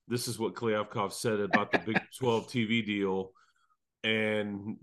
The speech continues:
Speaker 1: 'cause Brett Yormark, he skipped to the front of the line and he,
Speaker 2: Yeah.
Speaker 1: he just, he looped him. And,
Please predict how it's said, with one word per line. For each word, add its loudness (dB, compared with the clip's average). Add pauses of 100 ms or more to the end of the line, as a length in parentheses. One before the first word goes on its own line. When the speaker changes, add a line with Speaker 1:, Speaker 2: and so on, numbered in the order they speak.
Speaker 1:
'cause 0
Brett 4
Yormark, 4
he -4
skipped 0
to -4
the 0
front 2
of 2
the 2
line 0
and -6
he, 2
Speaker 2:
Yeah. 8
Speaker 1:
he 0
just, -2
he 2
looped 2
him. -2 (760)
And, 0